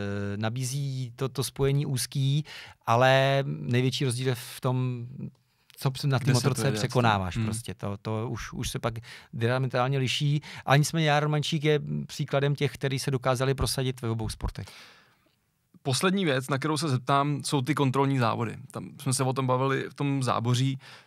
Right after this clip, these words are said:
Speaker 2: Co je smyslem kontrolního závodu, když to samozřejmě asi název napovídá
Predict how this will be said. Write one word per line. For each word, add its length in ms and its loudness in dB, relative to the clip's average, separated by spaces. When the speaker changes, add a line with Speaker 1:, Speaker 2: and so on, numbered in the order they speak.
Speaker 2:
Co 200 4
je 100 6
smyslem 480 2
kontrolního 560 2
závodu, 500 0
když 280 -2
to 280 -2
samozřejmě 420 0
asi 180 0
název 360 2
napovídá 800 0